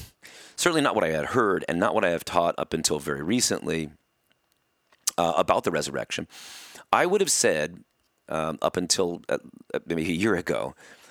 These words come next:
that the most, you know, central thing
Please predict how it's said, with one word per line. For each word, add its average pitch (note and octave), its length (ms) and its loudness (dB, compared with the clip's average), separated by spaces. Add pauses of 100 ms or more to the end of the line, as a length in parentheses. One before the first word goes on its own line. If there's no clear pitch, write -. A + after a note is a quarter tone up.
(340)
that G2 500 4 (460)
the G#2+ 200 2
most, C#3+ 460 2 (1080)
you A2 80 -2
know, F#2 120 -2
central E3+ 440 2
thing G1+ 520 -4